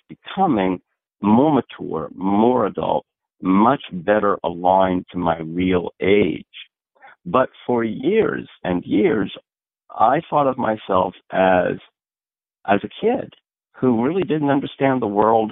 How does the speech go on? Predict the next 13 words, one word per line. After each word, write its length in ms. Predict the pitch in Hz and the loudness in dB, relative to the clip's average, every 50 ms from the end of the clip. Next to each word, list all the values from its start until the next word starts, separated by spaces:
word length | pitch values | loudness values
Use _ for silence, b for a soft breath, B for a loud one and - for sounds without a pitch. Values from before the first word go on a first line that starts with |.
| - - - | -8 -8 -2
and 260 | 104 107 104 107 104 | -2 0 0 0 0
needed 300 | 107 113 113 110 101 92 | 0 0 0 0 -2 -4
a 40 | 95 | -6
grown-up 580 | - 90 104 143 190 196 - 82 85 80 - - _ _ _ | -2 0 0 2 2 0 0 0 0 0 -2 -6 _ _ _
to 100 | - - | -12 -12
guide 340 | 92 - 90 87 87 90 90 - | -8 -2 0 2 2 0 0 -4
me 120 | 85 82 87 | -8 -6 -6
around. 640 | 92 85 90 107 143 147 98 73 57 50 50 - - _ _ _ _ _ _ _ _ | -4 -2 -2 -2 -2 -2 -4 -6 -8 -10 -14 -18 -20 _ _ _ _ _ _ _ _
And 480 | - 101 113 113 113 110 107 101 90 - - - _ _ _ - | -2 2 4 4 6 4 4 0 -4 -8 -12 -14 _ _ _ -10
that 560 | 95 82 - 120 143 180 185 160 127 110 - - | -10 -2 0 2 2 2 2 0 -2 -4 -6 -6
left 380 | 101 110 117 120 - - - | 0 0 0 0 0 -4 -6
me 300 | 101 101 101 104 107 101 95 | -4 0 0 0 0 0 0
vulnerable 800 | 92 90 90 90 87 82 82 85 - 82 85 85 85 85 - | 0 2 2 0 -2 -4 -4 -6 -4 -2 -2 -2 -2 -2 -6